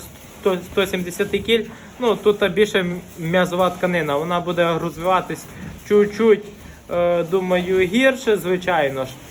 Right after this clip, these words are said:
Але там більше сала, тобто там на два-три пальця сала буде, заколиця буде видно, значить, що який вихід по, е, по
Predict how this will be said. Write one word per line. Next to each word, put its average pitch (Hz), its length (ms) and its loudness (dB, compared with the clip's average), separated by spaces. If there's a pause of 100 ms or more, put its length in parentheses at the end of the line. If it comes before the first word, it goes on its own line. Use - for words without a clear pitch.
(340)
Але 202 580 2 (240)
там 208 440 2
більше 196 420 0
сала, 226 580 2
тобто 151 380 0
там 156 440 -4
на 147 340 2 (100)
два-три 180 400 0
пальця 175 420 -2
сала 196 360 2
буде, 139 400 -2 (400)
заколиця 175 680 0
буде 175 340 -2
видно, 185 520 0
значить, 143 360 -4 (100)
що 175 160 0
який 170 380 -4
вихід 190 340 -2 (120)
по, 156 80 -2
е, 156 60 -4 (520)
по 170 120 2